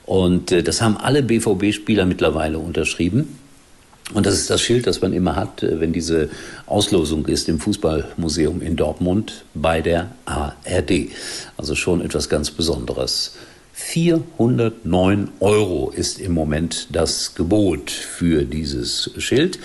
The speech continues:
Und meine Aufforderung, wenn ihr Lust habt, wenn ihr Geld habt, es soll immer noch Leute geben, die Geld haben, dann bitte mit steigern.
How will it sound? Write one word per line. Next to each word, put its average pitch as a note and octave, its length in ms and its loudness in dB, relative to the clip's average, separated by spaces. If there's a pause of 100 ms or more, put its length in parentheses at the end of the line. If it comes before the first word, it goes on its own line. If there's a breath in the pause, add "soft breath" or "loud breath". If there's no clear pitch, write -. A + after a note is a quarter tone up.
(460 loud breath)
Und E2+ 200 -4
meine D2+ 220 -4
Aufforderung, D#2 840 -2 (960)
wenn C2+ 100 -6
ihr B1 100 -8
Lust B1+ 260 -4
habt, - 320 -6
wenn C#2 100 -10
ihr C2+ 60 -8
Geld C2+ 300 -4
habt, - 200 -6
es - 120 -6
soll D3+ 280 2
immer C3+ 160 2
noch - 160 -2
Leute F2+ 260 0
geben, D2 340 -4 (180)
die B1+ 80 -6
Geld D#2 240 -2
haben, D2+ 240 -2 (460 loud breath)
dann D#2 340 -2
bitte D2 460 0 (760)
mit G2 540 0 (520 loud breath)
steigern. F2+ 760 2